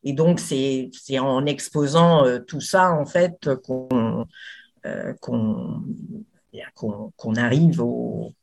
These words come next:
on arrive à influencer, hein, c'est vrai, euh, aussi les, les, les patients, euh, pour leur dire, euh, finalement quel est le, le, enfin, ce qui, ce qui a semblé à l'ensemble des médecins, hein,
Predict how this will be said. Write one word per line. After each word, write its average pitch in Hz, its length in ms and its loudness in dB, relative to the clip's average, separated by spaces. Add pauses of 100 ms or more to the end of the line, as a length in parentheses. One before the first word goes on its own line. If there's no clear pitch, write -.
(240)
on 123 140 -12
arrive 147 320 0
à 127 400 0
influencer, 147 840 2
hein, 143 160 4
c'est 139 160 -4
vrai, 147 440 4
euh, 123 220 2
aussi 147 440 0
les, 127 260 4
les, 123 300 -2
les 123 180 -4
patients, 147 760 2
euh, 123 160 -4 (480)
pour 131 160 -2
leur 127 200 0
dire, 143 320 2
euh, 123 100 2
finalement 123 480 -4
quel 135 240 -2
est 143 80 -2
le, 123 500 -4 (680)
le, 127 560 -10 (680)
enfin, 123 160 -10 (100)
ce - 100 -12
qui, 156 300 -6
ce - 140 -12
qui 170 500 -4 (160)
a 147 340 2
semblé 170 640 6
à 135 100 4
l'ensemble 151 680 0
des 131 140 -2
médecins, 165 640 0 (420)
hein, 143 340 -4